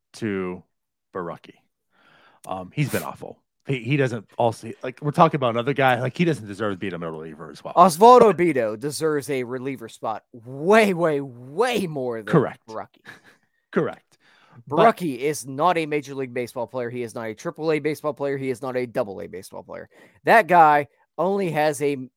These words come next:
Speaker 2: Major League spot because he throws with the same arm that I do, which means
Speaker 1: Maybe
Speaker 2: I should
Speaker 1: double A.
Speaker 2: also have
Speaker 1: Maybe
Speaker 2: one.
Speaker 1: double A.
Speaker 2: No, he is god-awful. He is
Speaker 1: But
Speaker 2: atrocious. He should never play Major League Baseball ever again.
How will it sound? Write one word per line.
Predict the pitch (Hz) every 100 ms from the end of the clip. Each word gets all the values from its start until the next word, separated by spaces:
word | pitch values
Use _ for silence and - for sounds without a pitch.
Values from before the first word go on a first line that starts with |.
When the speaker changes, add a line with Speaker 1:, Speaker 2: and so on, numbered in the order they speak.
| _ -
Speaker 2:
Major | 127 139 127
League | 120 113
spot | - 107 104
because | 98 110
he | 120
throws | 113 123 110
with | 113
the |
same | 104 147 151
arm | 151 147
that | 139 131
I | 120
do, | 104 104 101 _ _ _ _ _ _ _ _ _ _ _ _ _ _ _ _ _
which | 135 165 - 156
means | 156
Speaker 1:
Maybe | 151 247
Speaker 2:
I | 156 135
should |
Speaker 1:
double | 107
A. | 90
Speaker 2:
also | 113 107 107
have | 98
Speaker 1:
Maybe | 254
Speaker 2:
one. | 220 69 _
Speaker 1:
double | 87 80
A. | - _ _ _ _ _ -
Speaker 2:
No, | 135 127
he | 135 151
is | 135 131 117
god-awful. | - 98 95 80 - 98 - _ _
He | -
is | 135 113
Speaker 1:
But |
Speaker 2:
atrocious. | 98 - 185 - 165 - - _ -
He | 139
should | - 113
never | 110 120 160 175
play | 170 160 151
Major | 135 131 123
League | 120 110
Baseball | 110 104 - 104
ever | - 135 151
again. | 127 110 110